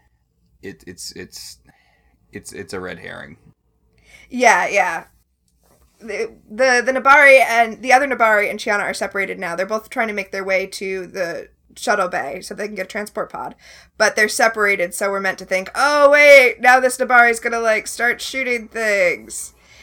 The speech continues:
Speaker 2: And we see the, uh, the D R D that's guarding the Peacekeeper gets shot.
Speaker 1: Mm-hmm.
Speaker 2: And the Peacekeeper's like, "Oh, fuck, this is where I die."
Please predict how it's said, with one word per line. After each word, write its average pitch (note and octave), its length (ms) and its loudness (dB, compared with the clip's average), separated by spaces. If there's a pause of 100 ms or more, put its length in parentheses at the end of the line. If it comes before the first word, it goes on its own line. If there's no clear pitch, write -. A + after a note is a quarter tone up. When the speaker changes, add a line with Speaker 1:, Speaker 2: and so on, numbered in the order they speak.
(120)
Speaker 2:
And A3+ 260 6
we A3+ 120 -10
see A#3+ 340 -8
the, G#3 460 -6
uh, G3+ 320 -4 (640)
the A3 120 -10
D A#3 160 -4
R A#3 120 6
D A#3 200 -8
that's G#3 160 -6
guarding G#3 240 0
the F#3+ 60 -10
Peacekeeper E4+ 600 -4
gets - 240 -6
shot. G3 640 -2
Speaker 1:
Mm-hmm. A#2 420 -12
Speaker 2:
And A3+ 100 -6
the A3 40 -6
Peacekeeper's B3+ 480 -8
like, G3 240 -2
"Oh, - 260 -6
fuck, - 300 -16
this A3 140 -14
is A#3 80 -12
where A#3 140 0
I B3+ 140 0
die." F#3+ 840 0